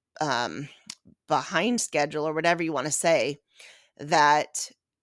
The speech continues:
they all passed me. And so as I got farther along on the, on the race, I had to weave in and out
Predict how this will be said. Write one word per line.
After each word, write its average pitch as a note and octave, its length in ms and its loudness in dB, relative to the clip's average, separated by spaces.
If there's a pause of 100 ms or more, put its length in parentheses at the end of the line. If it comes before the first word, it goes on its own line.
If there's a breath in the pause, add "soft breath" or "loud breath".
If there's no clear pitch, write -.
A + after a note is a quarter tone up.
they E3 280 2
all C#3+ 300 4
passed - 500 -6
me. B2+ 300 -8 (320)
And D#3+ 160 -2
so D#3+ 420 2 (100)
as D3+ 200 2
I D3+ 140 0
got C#3+ 320 2 (360)
farther D#3+ 380 0
along D#3 580 -2
on C3 200 -6
the, B1+ 260 -10 (140)
on D3 120 -8
the B2+ 80 -8
race, G3+ 560 -4 (440 soft breath)
I E3+ 180 4
had F#3 240 0
to D#3+ 100 -4
weave D#3+ 260 -4
in C#3+ 120 -2
and D3+ 120 -2
out D3 520 -2